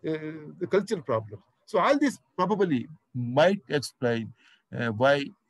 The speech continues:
the state like, a progressive state like Karnataka is, uh, getting into the problem of, uh, agriculture and seriously caught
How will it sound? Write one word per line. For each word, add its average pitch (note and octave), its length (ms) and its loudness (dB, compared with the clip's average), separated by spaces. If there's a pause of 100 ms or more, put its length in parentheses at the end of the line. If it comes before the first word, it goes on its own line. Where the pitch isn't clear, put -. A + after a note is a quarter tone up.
the A2 180 -4
state D3 380 -4
like, A2 260 -2 (140)
a G#2 60 -8
progressive C3 480 -6
state A2 320 -6
like G2+ 160 -8
Karnataka G#2 720 -10 (440)
is, A#2+ 440 -10 (120)
uh, G2+ 120 -10 (500)
getting D3 380 0
into A2+ 240 -4
the A#2+ 140 -6
problem G#2 520 -6
of, B2 220 -8 (480)
uh, A2 180 -8
agriculture B2+ 580 -6 (160)
and B2+ 400 -6
seriously D3+ 540 -6
caught A2 280 -8